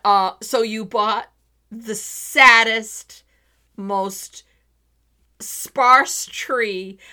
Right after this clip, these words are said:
I think the bow on top of the tree was bigger than the tree itself, because, and then it was, it was awful. It was, like, needles every, it was, it was the most sad, sad tree.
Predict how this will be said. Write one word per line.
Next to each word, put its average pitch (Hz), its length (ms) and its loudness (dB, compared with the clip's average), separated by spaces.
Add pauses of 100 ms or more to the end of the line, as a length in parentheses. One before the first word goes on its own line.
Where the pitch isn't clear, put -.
I 202 100 -4
think 240 380 -12
the 202 80 -12
bow 214 640 0
on 190 240 -2
top - 520 -6
of 202 140 -8
the - 80 -14
tree 180 260 -10
was 180 240 -8
bigger 175 540 -6
than 170 420 -12
the 165 100 -10
tree 160 360 -16
itself, - 640 -20 (460)
because, 185 360 -4
and 208 220 -4
then 208 120 -6
it - 120 -12
was, 208 420 -6 (140)
it - 160 -12
was 247 160 -4
awful. 156 540 -4
It 208 120 -2
was, 202 120 -8
like, 208 180 -8
needles 214 520 -6
every, 208 360 -6
it 247 140 -4
was, 240 180 -4
it 277 60 -8
was 285 160 -8
the 285 100 -12
most 254 380 -8
sad, 214 760 -8
sad - 280 -12
tree. - 200 -20